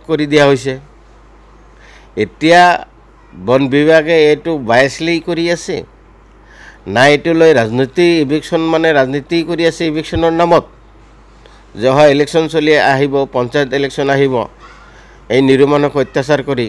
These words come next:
ইলেকশ্যন বেনিফিটে ল'ব নেকি? ঠিক এনেকুৱা, গতিকে বিৰাট দুৰ্ভাগ্যজনক হৈছে। যধে-মধে চৰকাৰে ইলেকশ্যনটো বন্ধ কৰিব লাগে। আপোনালোকে বায়াছলি এইবিলাক কাম কৰিব নালাগে,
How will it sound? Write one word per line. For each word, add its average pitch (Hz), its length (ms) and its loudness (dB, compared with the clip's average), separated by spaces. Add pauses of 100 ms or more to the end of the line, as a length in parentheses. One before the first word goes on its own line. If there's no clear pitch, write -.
(320)
ইলেকশ্যন 131 400 -4
বেনিফিটে 135 440 0
ল'ব 143 220 0
নেকি? 139 300 -4 (760)
ঠিক 185 140 0
এনেকুৱা, 147 340 2
গতিকে 120 360 -4
বিৰাট 143 240 -2
দুৰ্ভাগ্যজনক 131 840 -2
হৈছে। 160 320 -6 (540)
যধে-মধে 139 640 2
চৰকাৰে 143 640 -2
ইলেকশ্যনটো 135 500 -4
বন্ধ 120 260 -2
কৰিব 143 300 -2
লাগে। 147 300 -2 (1200)
আপোনালোকে 131 480 -2
বায়াছলি 123 480 0
এইবিলাক 143 260 0
কাম 131 220 0
কৰিব 135 300 -2
নালাগে, 139 480 -2